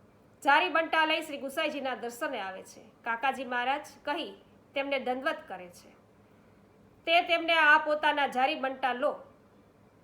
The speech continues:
રાત્રે મને સિન્નાજી બે લાડુ ખવડાવી ગયા અને આ બંને વસ્તુ મૂકીને આવ્યા છે." ત્યારે શ્રી ગુસાઈજી એને જોઈ અને ખૂબ જ પ્રસન્ન થાય છે. તેઓ આ બધા સમાચાર રામદાસ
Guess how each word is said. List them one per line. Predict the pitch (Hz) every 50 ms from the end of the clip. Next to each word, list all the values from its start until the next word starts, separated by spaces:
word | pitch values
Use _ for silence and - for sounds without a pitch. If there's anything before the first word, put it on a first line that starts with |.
| _ _ _ _ _
રાત્રે | - 262 285 302 311 359 349
મને | 320 311 320 311 302
સિન્નાજી | 294 302 302 285 302 311 311 302 311 269
બે | 254 285 269
લાડુ | 262 262 262 254 285
ખવડાવી | 277 - - 269 294 320 339 320 311 240
ગયા | 233 254 240 233 220 208 196 196 - - _ _ _ _ _ _ _ _ -
અને | - 285 294
આ | 285 277 262
બંને | 240 285 311 349 339
વસ્તુ | 302 294 302 302 - - 285
મૂકીને | 254 254 277 277 320 294 254 233
આવ્યા | 226 247 294 277 214 185
છે." | - - - - - - _ _ _ _ _ _ _ _ _ _ -
ત્યારે | 285 294 311 330
શ્રી | 339 330 311 294
ગુસાઈજી | 247 285 285 285 330 311 320 311 311 302 320 302 285 254 247 - - - -
એને | 269 269 285 269
જોઈ | - 262 285 311 302
અને | 277 262 247
ખૂબ | 247 - 311 339
જ | 320 320 -
પ્રસન્ન | - 240 240 - - 226 196 -
થાય | - 190 - 185
છે. | - - - - - - _ _ _ _ _ _ _ _ _ _ _ _ -
તેઓ | 311 294 311
આ | 311 302 285
બધા | 277 285 320 339 370
સમાચાર | 359 370 359 311 311 311 294 302 311 285 269 262
રામદાસ | 262 269 285 302 294 294 262